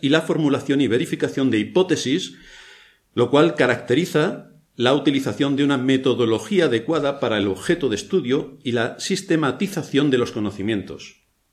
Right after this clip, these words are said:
Esto es ciencia. Tenemos que tener argumentos convincentes para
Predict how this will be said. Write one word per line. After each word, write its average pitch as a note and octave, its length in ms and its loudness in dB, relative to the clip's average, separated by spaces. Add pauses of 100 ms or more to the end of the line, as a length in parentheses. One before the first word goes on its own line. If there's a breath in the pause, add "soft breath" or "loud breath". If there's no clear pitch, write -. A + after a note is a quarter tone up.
(120)
Esto - 160 -10
es C3 80 -6
ciencia. C#2+ 440 -6 (1120)
Tenemos F#2+ 200 -8
que - 100 -6
tener A2 240 0
argumentos G2+ 460 -2
convincentes D3+ 720 -2 (520 loud breath)
para A2 520 -2